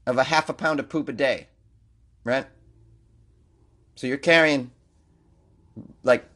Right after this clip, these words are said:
ten pounds of poop if you wanna climb this mountain. What do you keep it in?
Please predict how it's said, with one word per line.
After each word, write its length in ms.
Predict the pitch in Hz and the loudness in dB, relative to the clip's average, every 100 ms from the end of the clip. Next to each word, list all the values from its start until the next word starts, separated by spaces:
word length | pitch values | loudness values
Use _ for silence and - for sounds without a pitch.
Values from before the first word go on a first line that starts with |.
| _ | _
ten 200 | - 175 | -2 0
pounds 300 | 170 170 165 | 2 0 0
of 80 | 147 | -2
poop 260 | - 170 - - _ _ _ _ _ _ _ _ _ - - | -2 -2 -2 -18 _ _ _ _ _ _ _ _ _ -20 -14
if 100 | 110 | -4
you 80 | 113 | 0
wanna 160 | 117 | 0
climb 220 | - 120 | 2 2
this 140 | 120 113 | 2 0
mountain. 300 | 113 - 107 - _ _ - | 0 0 -6 -14 _ _ -2
What 140 | 165 | 2
do 60 | 311 | 2
you 80 | |
keep 300 | - - 494 | 2 -2 0
it 100 | - | 0
in? 180 | 117 73 | -2 -6